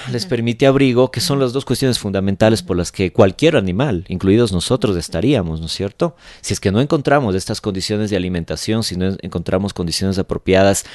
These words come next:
Speaker 1: de abrigo y de, y de como para cubrirse de, de las, del, del, del clima, de los temporales y todo,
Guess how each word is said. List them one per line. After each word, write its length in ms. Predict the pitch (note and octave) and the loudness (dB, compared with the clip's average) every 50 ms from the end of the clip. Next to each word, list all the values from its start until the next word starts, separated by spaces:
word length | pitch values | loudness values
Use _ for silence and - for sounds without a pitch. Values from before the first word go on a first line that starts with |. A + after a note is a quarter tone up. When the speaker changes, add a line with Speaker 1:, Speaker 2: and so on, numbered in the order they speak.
| - - - - | -18 -18 -18 -12
Speaker 1:
de 160 | - F2+ F#2 E2+ | -4 0 0 0
abrigo 680 | F2 F2 F#2 G2+ A2+ B2 B2+ A#2 A2+ G#2+ G#2 G#2 F#2 - _ _ _ _ | 2 0 2 2 4 4 6 6 6 6 6 4 2 -4 _ _ _ _
y 80 | G2 G2+ | -2 0
de, 260 | F#2+ F2+ E2+ E2+ - - | 2 2 2 0 -2 -2
y 100 | G2+ G2+ | -4 -2
de 280 | E2+ F2+ F2 E2+ E2+ D#2+ | 0 0 0 0 0 -2
como 260 | - F2 F2 E2+ D#2+ D#2 | -4 -4 -4 -4 -6 -6
para 280 | - F2+ F2 E2+ - | -6 -6 -6 -6 -6
cubrirse 640 | - - E2+ E2 G2 A#2+ C3+ B2 - - - G2 F#2 | -8 -8 -4 0 2 4 4 2 2 0 -2 -2 -2
de, 180 | E2+ D#2+ D2 - | -2 -4 -6 -6
de 140 | - D#2+ | -6 -6
las, 360 | D#2 D#2 D#2 D2+ - - - - | -6 -6 -8 -10 -12 -16 -16 -14
del, 320 | D2 C#2+ - - - - | -14 -14 -14 -16 -18 -16
del, 160 | - D2 D2+ | -14 -12 -8
del 220 | D#2 E2 E2+ E2 - | -8 -6 -8 -6 -4
clima, 580 | - G2+ A2 A2 A2 G#2+ G2+ G2 F#2 F2+ F2 | 0 2 4 4 4 4 2 0 -2 -2 -4
de 80 | E2 D#2+ | -4 -4
los 180 | D#2+ D#2 - | -6 -6 -8
temporales 520 | - E2+ D#2+ - F#2 F2+ F#2+ G2+ G#2+ F2+ F#2 | -8 -8 -4 0 2 2 4 2 2 0 -2
y 80 | F2 | -4
todo, 400 | - - A2 A#2+ C#3+ C#3+ B2 - | 0 2 2 2 2 0 -2 -6